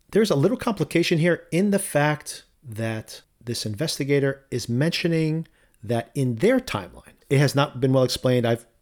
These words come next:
raised the question multiple times now over the course of this recap show, how this stub would work in the context of these other multiple futures. And they're saying that, for example, Connor has not lost his limbs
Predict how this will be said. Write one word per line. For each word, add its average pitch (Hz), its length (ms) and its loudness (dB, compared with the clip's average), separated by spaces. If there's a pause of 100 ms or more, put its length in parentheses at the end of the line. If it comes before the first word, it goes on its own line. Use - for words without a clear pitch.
(160)
raised 127 300 0
the 127 60 -2
question 120 340 -2
multiple 117 220 -4
times 113 300 -4
now 110 180 -2
over 110 180 -6
the 107 60 -8
course - 320 -4 (420)
of 101 100 -10
this 107 140 -4
recap 131 320 0
show, 117 360 0 (380)
how 160 160 2
this 151 160 2
stub 160 300 2
would 143 160 0
work 147 340 2
in 147 140 2
the 139 60 0
context 139 580 0
of 123 100 0
these 120 260 -2
other 127 480 0
multiple 127 340 -4
futures. 175 500 -2 (120)
And 131 200 2
they're 208 160 4
saying 180 420 2
that, 151 220 2
for 143 260 2
example, 135 680 0 (160)
Connor 233 720 0
has 117 200 -4
not 127 260 0
lost 147 400 0
his 160 160 0
limbs 170 560 2